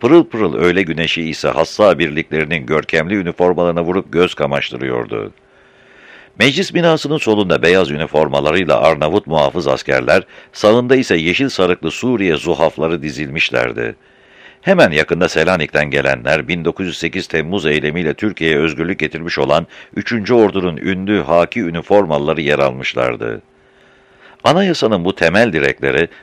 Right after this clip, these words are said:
anlaşılan ansızın patlak verebilecek her türlü olaylara karşı hazırlıklıydılar. Çünkü dikkat ettim, her biri yalnızca beline sardığı fişekliklerle yetinmemiş,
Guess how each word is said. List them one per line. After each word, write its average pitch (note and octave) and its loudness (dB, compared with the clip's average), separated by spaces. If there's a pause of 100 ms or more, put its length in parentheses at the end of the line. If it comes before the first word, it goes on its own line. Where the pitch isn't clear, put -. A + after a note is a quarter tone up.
(100)
anlaşılan A#2+ 0
ansızın D#2+ 0
patlak D#2+ 0
verebilecek D2 0
her A2 4
türlü A2 0
olaylara F2 4
karşı D#2 0
hazırlıklıydılar. C#2+ -4 (640)
Çünkü F3+ 0
dikkat C#3+ 2
ettim, - -2
her C3 2
biri F#2+ 0
yalnızca D#2 0
beline D2+ 0
sardığı D#2+ 0
fişekliklerle E2 -2
yetinmemiş, D#2+ -2